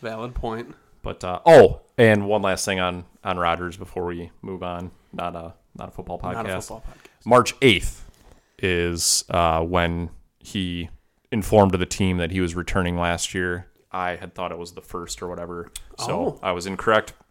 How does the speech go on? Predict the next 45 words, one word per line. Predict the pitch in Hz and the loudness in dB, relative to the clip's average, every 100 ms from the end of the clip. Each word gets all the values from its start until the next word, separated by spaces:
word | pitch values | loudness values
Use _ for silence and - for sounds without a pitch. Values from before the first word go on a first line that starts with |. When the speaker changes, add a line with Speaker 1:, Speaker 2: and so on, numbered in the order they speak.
| - | 0
Speaker 2:
off | 98 - | 2 4
by | 87 | 2
a | |
week. | 82 80 - - - | 0 -4 -6 -6 -10
So, | - - 87 - - | -8 -6 -6 -8 -2
Speaker 1:
So | 151 | 0
he's | 147 | 6
Speaker 2:
maybe | 139 151 | 6 10
Speaker 1:
gonna | 143 | 10
do | |
Speaker 2:
tomorrow. | 170 147 | 10 8
Speaker 1:
it, | - | 2
he's | 143 | 0
gonna | 143 | 2
do | 147 | 2
it | |
tomorrow. | 147 175 - - - | 2 2 2 -2 0
Speaker 2:
Yeah. | 107 - - | 0 0 -2
Speaker 1:
When | 131 | 0
you | 131 | 2
guys | 135 | 2
are | 135 | 2
listening, | 139 123 127 110 123 - _ _ _ - | -2 -2 -2 -4 -6 -12 _ _ _ -10
we | 120 | -8
will, | 117 117 117 | -6 -6 -6
um, | 113 110 110 110 107 - | -6 -8 -10 -12 -16 -12
have | 113 107 - - | -12 -12 -18 -18
probably, | - 113 120 117 120 | -8 -6 -6 -10 -10
you'll | 117 110 - 131 | -10 -10 -14 -14
maybe | 113 113 117 | -12 -6 -4
already | 120 120 | -4 -2
know. | 123 165 185 | 0 0 0
You'll | 156 110 | -2 -4
know | 113 117 117 | -4 -6 -6
shortly | 131 107 120 | -8 -8 -6
after | 151 156 | -8 -6
you | 151 | -6
listen, | 160 151 139 | -6 -8 -8
whenever | 123 117 | -8 -8
you | 117 | -10
listen. | 127 131 156 | -10 -10 -12
Who | 139 | -10
knows? | 123 156 - - - - - - - | -8 -10 -14 -20 -20 -20 -20 -20 -6
Yeah. | 123 180 - - | -4 -4 -10 -10
Wow. | 110 151 151 | -6 -6 -8